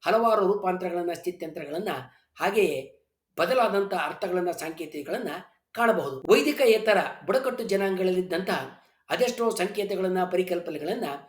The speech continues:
ವೈದಿಕರು ತಮ್ಮದಂತ ಒಪ್ಕೊಂಡ್ರು, ಅದನ್ನ ತಾವಾಗಿ ಅಳವಡಿಸಿಕೊಂಡ್ರು. ಈಗ ಜನಪ್ರಿಯವಾಗಿರುವ ಹಿಂದೂ ಧರ್ಮದಲ್ಲಿ ಇರತಕ್ಕಂಥ ಬಹುತೇಕ ಸಂಕೇತಗಳು ಮತ್ತು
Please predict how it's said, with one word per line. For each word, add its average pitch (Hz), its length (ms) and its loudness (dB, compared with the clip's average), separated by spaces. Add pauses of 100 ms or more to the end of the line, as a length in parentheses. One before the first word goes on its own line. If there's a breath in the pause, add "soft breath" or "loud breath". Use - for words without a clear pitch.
(180 soft breath)
ವೈದಿಕರು 196 680 0
ತಮ್ಮದಂತ 196 440 0 (280)
ಒಪ್ಕೊಂಡ್ರು, 165 600 -2 (200)
ಅದನ್ನ 208 220 2 (300)
ತಾವಾಗಿ 175 380 0
ಅಳವಡಿಸಿಕೊಂಡ್ರು. 185 840 -2 (360 soft breath)
ಈಗ 294 200 2 (100)
ಜನಪ್ರಿಯವಾಗಿರುವ 220 720 2
ಹಿಂದೂ 185 340 0
ಧರ್ಮದಲ್ಲಿ 160 840 -4 (180)
ಇರತಕ್ಕಂಥ 202 500 2
ಬಹುತೇಕ 185 480 -2
ಸಂಕೇತಗಳು 175 720 -2
ಮತ್ತು 165 540 -6